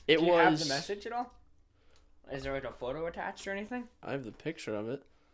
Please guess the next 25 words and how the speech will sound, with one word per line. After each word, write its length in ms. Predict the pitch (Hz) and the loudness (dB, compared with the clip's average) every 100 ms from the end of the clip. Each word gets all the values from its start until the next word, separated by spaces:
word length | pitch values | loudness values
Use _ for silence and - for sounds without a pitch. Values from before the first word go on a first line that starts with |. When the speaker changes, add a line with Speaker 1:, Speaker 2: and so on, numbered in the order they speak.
| _ - | _ -14
Speaker 2:
Yeah. 280 | 175 165 107 _ _ _ _ _ - | -8 -8 -8 _ _ _ _ _ -10
Speaker 1:
Of 180 | 123 | -8
the 80 | 135 | -6
message. 460 | 113 131 - 110 139 | -6 -6 -6 -8 -6
Speaker 2:
What 160 | 147 | -6
was 160 | 151 147 | -4 -6
the, 160 | 151 147 | -4 -2
uh, 280 | 143 131 127 | -2 -2 -2
Speaker 1:
That 180 | 135 | -2
Speaker 2:
what 0 | |
was 360 | 135 147 139 135 | 0 2 2 0
the 60 | 127 | -2
reason? 280 | 107 - - _ _ _ _ _ _ _ _ - | -8 -12 -16 _ _ _ _ _ _ _ _ -6
Speaker 1:
was, 80 | |
um, 840 | 127 127 127 127 127 127 123 120 123 _ _ _ _ _ _ - - _ | -2 0 0 -2 -2 -2 -4 -6 -8 _ _ _ _ _ _ -20 -20 _
it 60 | 127 | 0
was 200 | 143 139 | 2 2
eleven 520 | 131 123 151 170 202 | 2 2 2 2 -2
forty-six 880 | 190 - 180 180 165 - - 185 - | -4 -2 0 2 -2 -4 -4 -4 -6
P 320 | - 180 160 | -8 -2 0
M 360 | 147 135 123 135 - - - - - - | 2 0 -2 -8 -12 -20 -20 -20 -20 -4
on 1120 | 117 127 123 123 123 123 123 123 123 123 123 - _ _ _ _ _ _ - - - - | 2 4 4 2 2 0 0 -2 -4 -6 -8 -10 _ _ _ _ _ _ -20 -20 -16 -10
Halloween. 760 | - 135 139 131 127 113 117 - _ _ | 0 2 4 2 0 -2 -6 -12 _ _
Speaker 2:
On 160 | 127 101 - | -12 -12 -6
Halloween? 840 | 160 175 104 98 127 175 139 113 | 0 0 0 -8 -8 -6 -6 -6